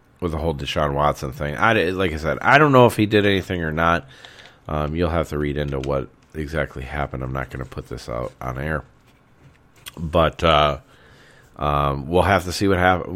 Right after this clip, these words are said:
we'll have to see what happens. If he did it, then he, he's kinda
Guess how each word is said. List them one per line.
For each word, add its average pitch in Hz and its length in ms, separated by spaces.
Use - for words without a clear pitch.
we'll 92 120
have 95 120
to 85 40
see 95 200
what 87 120
happens. 73 460
If 82 240
he 87 120
did 95 160
it, - 280
then 82 280
he, 76 580
he's 76 260
kinda 71 480